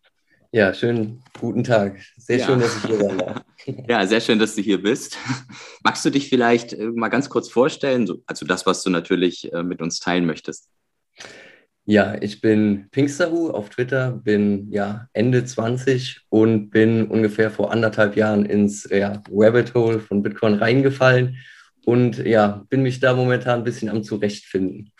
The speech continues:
Speaker 2: Okay. Ma-, magst du sagen, worüber du reingefallen bist? Also was war so der, was hat dich reingezogen?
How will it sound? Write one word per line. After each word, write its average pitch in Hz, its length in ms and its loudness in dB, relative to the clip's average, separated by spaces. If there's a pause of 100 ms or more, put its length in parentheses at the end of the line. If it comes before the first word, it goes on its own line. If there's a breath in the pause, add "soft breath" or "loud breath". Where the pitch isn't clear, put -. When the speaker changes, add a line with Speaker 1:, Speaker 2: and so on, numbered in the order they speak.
Speaker 2:
Okay. 87 400 -6 (420)
Ma-, 113 240 0
magst 107 240 -2
du 120 60 -6
sagen, 107 260 -2
worüber 110 380 -2
du 143 80 -4
reingefallen 139 600 -4
bist? 165 360 -6 (100)
Also 98 220 -2
was 101 200 -2
war 98 140 0
so 101 140 -2
der, 92 420 0
was 98 180 -6
hat 107 120 -2
dich - 160 -8
reingezogen? 101 840 -2